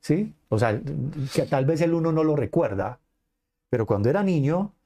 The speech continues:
la mamá lo cogía, "Venga, yo le acomodo el pantalón, se lo pongo derecho, mire ese pantalón, esos zapatos como están de sucios,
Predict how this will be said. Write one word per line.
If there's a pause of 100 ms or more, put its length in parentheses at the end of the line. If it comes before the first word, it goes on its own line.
(240)
la
mamá
lo
cogía,
"Venga,
yo
le
acomodo
el
pantalón,
se
lo
pongo
derecho,
mire
ese
pantalón,
esos
zapatos
como
están
de
sucios,